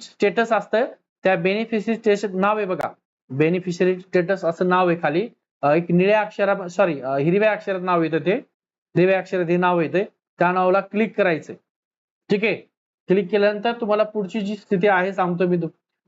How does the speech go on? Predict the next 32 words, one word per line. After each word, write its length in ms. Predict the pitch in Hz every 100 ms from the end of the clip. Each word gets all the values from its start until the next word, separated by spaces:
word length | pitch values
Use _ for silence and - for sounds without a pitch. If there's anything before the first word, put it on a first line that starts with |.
| _
तुमचा 260 | - 175 208
मोबाईल 320 | 208 208 220
नंबर 220 | 226 220
टाकू 280 | 226 220 214
शकता 380 | 220 214 - 226 233 - _ -
किंवा 260 | 196 214 220
तिथं 320 | 226 180 220
तुम्हाला 260 | 214 208 214
काय, 240 | 214 214
तुमचा 480 | 220 _ - 185 196
रजिस्ट्रेशन 460 | 202 202 202 202 214
नंबर 240 | 214 208
टाकू 220 | 214 208 208
शकता 400 | 208 185 220 226 - _ -
आणि 160 | 165 196
ओटीपी, 680 | 190 196 254 240 202 - _ _ 151
नवीन 360 | 185 226 254
पेजवर 400 | 254 226 208 233
तुमचा 520 | 233 202 226 233 185 -
नोंदणी 480 | 170 190 208 233 247
क्रमांक 540 | 247 233 233 214 185 131 - _ _ -
किंवा 320 | 202 214 233 233
तुम्हाला 280 | 208 214 214
तुमचा 280 | 214 196
मोबाईल 340 | 214 190 202 233
नंबर 260 | 226 214
टाकायचा 520 | 214 196 196 185 175 196
आहे 140 | 220 - _ _ _ _ _ _
<coughs> 220 | - - 175
आणि 200 | 147 175
त्याच्यानंतर 540 | 190 214 214 240 233
एक 200 | 208 214